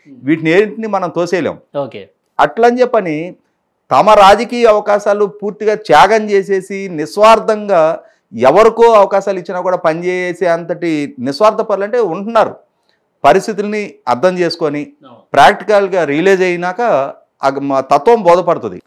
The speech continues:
Speaker 2: ఆ బోధపడ్డాక ఇవన్నీ సర్దుబాటు అవుతాయి.
Speaker 1: సరే, ఇప్పుడు తొంభై తొమ్మిది స్థానాలు మీరు చూశారు, అభ్యర్థులు, ఆ, జాబితాను కూడా మీరు చూశారు. ఈ కూర్పు ఎలా ఉంది సార్? చాలామంది అంటే గతంలో మాట్లాడిన మాటలు యువకులకు ఎక్కువ ప్రాధాన్యం ఇస్తామని చెప్పేసి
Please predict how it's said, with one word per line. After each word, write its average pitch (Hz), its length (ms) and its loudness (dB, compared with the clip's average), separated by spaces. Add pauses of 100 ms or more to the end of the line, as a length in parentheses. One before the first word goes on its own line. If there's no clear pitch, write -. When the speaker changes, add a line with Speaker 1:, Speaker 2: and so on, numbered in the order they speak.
(120)
Speaker 2:
ఆ - 20 0
బోధపడ్డాక 208 580 0
ఇవన్నీ 185 320 -4
సర్దుబాటు 151 420 -4
అవుతాయి. 110 240 -6
Speaker 1:
సరే, 180 180 0
ఇప్పుడు 139 160 -8
తొంభై 202 320 -2
తొమ్మిది 208 280 -4
స్థానాలు 170 420 -8
మీరు 143 180 -8
చూశారు, 131 500 -10 (240)
అభ్యర్థులు, 143 600 -4 (300)
ఆ, 127 160 -6
జాబితాను 175 500 -6
కూడా 185 180 -8
మీరు 139 160 -10
చూశారు. 123 440 -10 (200)
ఈ 147 40 -14
కూర్పు 302 360 -4
ఎలా 214 160 -2
ఉంది 170 200 -6
సార్? 165 140 -10 (260)
చాలామంది 175 580 -6
అంటే 156 400 -4
గతంలో 190 240 -6
మాట్లాడిన 156 400 -8
మాటలు 131 380 -12 (460)
యువకులకు 208 400 -2
ఎక్కువ 214 200 -6
ప్రాధాన్యం 160 480 -8
ఇస్తామని 135 440 -12
చెప్పేసి 131 480 -14